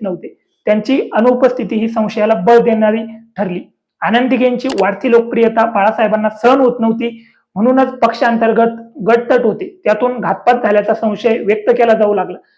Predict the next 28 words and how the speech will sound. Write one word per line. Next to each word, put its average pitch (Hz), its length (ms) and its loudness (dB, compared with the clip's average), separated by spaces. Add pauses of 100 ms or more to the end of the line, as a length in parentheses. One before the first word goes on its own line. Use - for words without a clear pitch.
(160)
तेव्हा 208 200 4
नारायण 208 380 2
राणे 233 340 2
यांनी 208 320 -4
स्वतः 226 340 2
पुढे 233 280 2
येत 240 280 0
स्पष्टीकरण 240 640 -2
दिलं 214 180 0
होतं. - 200 -6 (400)
ते 269 60 4
म्हणाले 247 300 4
होते, 233 260 6
"शिवसेनेचे 220 540 -2
ज्येष्ठ 233 340 2
नेते 233 560 -2
आनंद 233 280 -4
दिघे 180 380 -6 (140)
यांच्या 202 220 -4
मृत्यूबाबत 226 720 0
जे 220 100 2
काही - 180 0
आरोप 202 340 0
झाले 214 200 2
ते - 320 -4
मला 214 220 2 (440)
मान्य 226 300 2
नाही. 208 160 -2